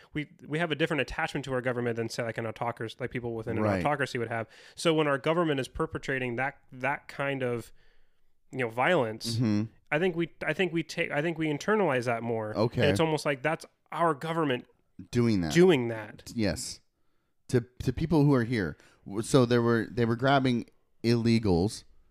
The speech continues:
Speaker 2: if you will. But that girl, I'm certain, was,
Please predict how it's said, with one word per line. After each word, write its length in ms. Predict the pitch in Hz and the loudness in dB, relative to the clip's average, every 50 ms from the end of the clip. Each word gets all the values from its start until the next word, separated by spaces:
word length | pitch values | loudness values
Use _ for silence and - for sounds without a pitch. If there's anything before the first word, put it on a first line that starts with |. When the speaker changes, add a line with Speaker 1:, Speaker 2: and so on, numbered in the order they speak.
| _ _ _ _ - | _ _ _ _ -6
Speaker 2:
if 180 | - 95 - - | -6 -4 0 2
you 120 | 95 87 | 2 4
will. 340 | 80 80 80 80 85 98 _ _ _ _ _ _ _ - | 4 4 2 0 -2 -4 _ _ _ _ _ _ _ 4
But 160 | 123 117 117 | 4 6 8
that 200 | 135 120 113 - | 6 6 6 4
girl, 440 | - 131 147 160 147 123 110 101 82 | 4 4 6 8 8 8 8 6 4
I'm 260 | - 107 113 107 101 - - - | 2 2 0 -2 -4 -10 -18 -12
certain, 440 | - - - - 175 180 - - 110 | -8 -6 0 2 2 2 2 0 2
was, 240 | 107 107 104 110 - | 2 2 2 0 -6